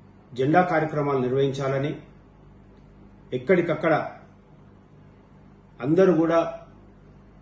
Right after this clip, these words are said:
ఫిఫ్టీన్త్ ఆగస్టు రోజు జెండా కార్యక్రమం నిర్వహించి, మరి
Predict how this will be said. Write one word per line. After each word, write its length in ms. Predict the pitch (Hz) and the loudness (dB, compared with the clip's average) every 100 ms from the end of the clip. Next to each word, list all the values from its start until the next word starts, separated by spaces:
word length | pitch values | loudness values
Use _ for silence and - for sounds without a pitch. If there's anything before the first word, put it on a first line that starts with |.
| - - - - | -20 -20 -20 -16
ఫిఫ్టీన్త్ 420 | 143 - 190 180 160 | -14 2 4 4 0
ఆగస్టు 300 | 160 151 156 | -2 -2 -2
రోజు 200 | 151 151 135 - - 117 | 0 0 -2 -6 -10 -4
జెండా 220 | 147 160 - | 0 0 0
కార్యక్రమం 440 | 151 151 147 147 131 | 0 -2 -4 -2 0
నిర్వహించి, 480 | 127 143 147 135 185 - - - - - - - - - - - - - - - | 0 0 0 -2 -4 -6 -16 -20 -20 -20 -20 -20 -20 -20 -20 -20 -20 -20 -20 -8
మరి 140 | 139 | -6